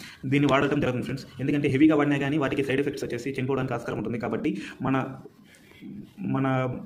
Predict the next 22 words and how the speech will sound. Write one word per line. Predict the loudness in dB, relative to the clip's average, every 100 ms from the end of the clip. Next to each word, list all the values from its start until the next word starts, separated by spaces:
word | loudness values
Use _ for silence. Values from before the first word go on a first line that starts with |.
| -8 2
ఏ | 2 4 4
దేనికైతే | 4 4 4 2
వాడుతున్నామో | 2 0 -2 -4 -8 -8 0
దాన్ని | 2 2
బట్టి | 0 0
మనం | -2 -4 -10 -2 0
ఏ, | 0 -2 -4 -10 -18 -20 -16 -4
దీని | 0 0
మినరల్ | 2 2
మిక్చర్ | 2 0
అనేది | 2 2
వాడాలి | 2 -2
ఫ్రెండ్స్. | -6 -8 -4
ఇక్కడ | 0 2
చూసారా | 2 -2 -4 _ -20 -20 -18 -18 -18 -18 -18 -16 -14 -4
దూడలకు | 2 4 4 2
కానీ | -2 -4 -8 -6
గొర్రెలకు | 0 2 2
కానీ | 0 -2
మేకలకు | -2 -2 -2
కానీ | -2 -4 -8 -12
ఇట్లా | -10